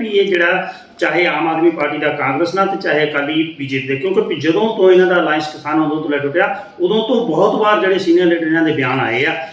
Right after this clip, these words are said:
ਵੀ ਅਸੀਂ ਅਲਾਇੰਸ ਕਰ ਰਹੇ ਆ, ਪਰ ਨਾਲ ਦੀ ਨਾਲ ਦੂਸਰਾ ਬੰਦਾ ਉਹਨੂੰ ਕੰਡੈਮ ਕਰਦਾ ਵੀ ਸਾਡੇ ਨਹੀਂ ਆ, ਸਿਰਫ ਤੇ ਸਿਰਫ ਇੰਟਰਨਲ। ਸੋ ਆਉਣ ਵਾਲੇ ਸਮੇਂ 'ਚ ਜਿਹੜੀ ਸਥਿਤੀ ਕਿਸ ਤਰ੍ਹਾਂ ਦੀ ਬਣ ਰਹੀ ਹੈ, ਆਪਾਂ ਜ਼ਰੂਰ ਕੋਸ਼ਿਸ਼ ਕਰਾਂਗੇ, ਸਾਡੇ ਦਰਸ਼ਕ ਵੀ ਅਸੀਂ ਵੀ ਦੇਖਾਂਗੇ। ਸੋ ਸਰ, ਅਸੀਂ ਗੱਲ ਕਰੀਏ ਆਪਣੀ ਗੁਫ਼ਤਗੂ ਨੂੰ ਅੱਗੇ ਵਧਾਉਂਦੇ ਤੇ ਪਿਛਲੇ ਸਮੇਂ ਦੌਰਾਨ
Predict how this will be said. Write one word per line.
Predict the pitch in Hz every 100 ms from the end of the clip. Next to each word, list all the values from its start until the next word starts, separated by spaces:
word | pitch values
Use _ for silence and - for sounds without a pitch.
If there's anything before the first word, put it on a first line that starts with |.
| -
ਵੀ | 165 165
ਅਸੀਂ | 175 165
ਅਲਾਇੰਸ | 156 151 147
ਕਰ | 143
ਰਹੇ | 147 196
ਆ, |
ਪਰ | 190 160
ਨਾਲ | 143 151
ਦੀ | 165
ਨਾਲ | 156 156
ਦੂਸਰਾ | 147 147 151
ਬੰਦਾ | 139 147
ਉਹਨੂੰ | 160 156
ਕੰਡੈਮ | 147 151
ਕਰਦਾ | - 165
ਵੀ | 165
ਸਾਡੇ | 127 131 131
ਨਹੀਂ | 131 165
ਆ, | 165
ਸਿਰਫ | 160 147
ਤੇ | 147
ਸਿਰਫ | 143
ਇੰਟਰਨਲ। | 135 113 120 - - -
ਸੋ | 214
ਆਉਣ | 208
ਵਾਲੇ | 202 202
ਸਮੇਂ | 190 185
'ਚ | 185
ਜਿਹੜੀ | 180 175
ਸਥਿਤੀ | 170 160 170
ਕਿਸ | 170
ਤਰ੍ਹਾਂ | 147 160
ਦੀ | 156
ਬਣ | 147 147
ਰਹੀ | 165
ਹੈ, | 160
ਆਪਾਂ | 151 143
ਜ਼ਰੂਰ | 131 147 160 156
ਕੋਸ਼ਿਸ਼ | - 156 175 175
ਕਰਾਂਗੇ, | 180 190
ਸਾਡੇ | 170 151
ਦਰਸ਼ਕ | 135 - 190
ਵੀ |
ਅਸੀਂ | 180 147
ਵੀ |
ਦੇਖਾਂਗੇ। | 135 135 139 139 - -
ਸੋ | -
ਸਰ, | 202 226
ਅਸੀਂ | 214 175
ਗੱਲ | 185 196
ਕਰੀਏ | 190 165 175
ਆਪਣੀ | 175 175
ਗੁਫ਼ਤਗੂ | 170 170 170
ਨੂੰ | 175 170
ਅੱਗੇ | 180
ਵਧਾਉਂਦੇ | 180 151 156 170 - - -
ਤੇ | 202
ਪਿਛਲੇ | 190 190 214 202
ਸਮੇਂ | 175 170 160
ਦੌਰਾਨ | 147 160 175